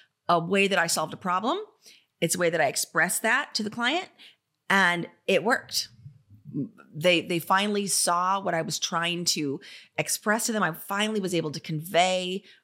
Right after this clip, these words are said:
my ideas for the space and my inspiration and really click through and, and, and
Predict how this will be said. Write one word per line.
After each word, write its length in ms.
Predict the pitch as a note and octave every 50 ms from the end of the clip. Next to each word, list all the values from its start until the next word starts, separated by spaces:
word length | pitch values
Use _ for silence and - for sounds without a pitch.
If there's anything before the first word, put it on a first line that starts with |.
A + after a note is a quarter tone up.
| _ _ -
my 800 | D#3+ D#3+ D#3+ D#3 D#3 D#3 E3 F3 F#3+ G3+ G#3 A3 A#3 C4 B3 - _ _ _ _ _ _
ideas 560 | - E3+ D#3+ D#3 E3 E3 F3 F#3 G#3 A#3 - -
for 100 | - C4+
the 80 | D4
space 440 | - - - D#4+ E4 E4+ D#4+ - - - - - - _ _
and 440 | E3 D#3+ D3+ B2+ B2+ C#3+ D3+ C#3+ -
my 180 | A#2+ E3 D#3+ D3
inspiration 840 | D3 C#3 - - F3 F#3+ A3+ C4 D4+ C#4+ - D4 C4+ C4+ C4+ C4 - - - - _ -
and 240 | F#3+ F#3 F3 F3+ F#3+
really 600 | G#3 A3 A3+ A#3 A3+ A#3 A#3 A3+ A#3 A#3 A3+ - _ _ _ _ _ _ _ -
click 200 | - - A#3+ B3
through 160 | A#3 A3+ G3+
and, 100 | F#3+ D3+ -
and, 140 | G3+ F#3+ - -
and 260 | G#3 G3 F#3 D3+